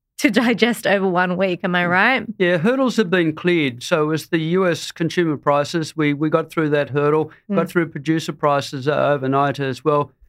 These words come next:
Speaker 2: Uh, what with the European Central Bank do, they lifted interest rates again, but signaled that was gonna be the last in terms of, uh, Europe as well. Uh, seemingly, we've got some strength in the U S economy in terms of, uh, retail spending.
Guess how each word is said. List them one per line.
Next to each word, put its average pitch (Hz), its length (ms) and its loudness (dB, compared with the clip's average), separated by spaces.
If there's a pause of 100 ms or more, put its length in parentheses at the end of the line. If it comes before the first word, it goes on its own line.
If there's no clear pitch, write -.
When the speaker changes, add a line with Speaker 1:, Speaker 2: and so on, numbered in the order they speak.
(120)
Speaker 2:
Uh, 143 120 2
what 165 220 2
with 156 200 -2
the 156 80 2
European 156 640 0
Central 156 320 -2
Bank 156 240 0
do, 160 180 0
they 156 160 2
lifted 165 400 0
interest 170 580 -2
rates 147 240 0
again, 151 280 0
but 147 140 -2
signaled 151 460 0 (240)
that 160 180 2
was 147 200 -2
gonna 143 180 0
be 139 120 0
the 131 180 -2
last 143 400 0
in 135 180 -2
terms 135 400 -4
of, 131 180 -4
uh, 131 120 0
Europe 143 500 -2
as 127 220 -6
well. 147 280 0 (320)
Uh, 151 300 2
seemingly, 196 600 2
we've 170 300 0
got 175 160 0
some 165 160 -2
strength 170 360 -2
in 160 160 2
the 156 80 2
U 160 160 2
S 147 160 -4
economy 156 380 0
in 143 80 0
terms 151 360 -2
of, 147 220 -2
uh, 143 140 0
retail 147 320 -2
spending. 156 420 -2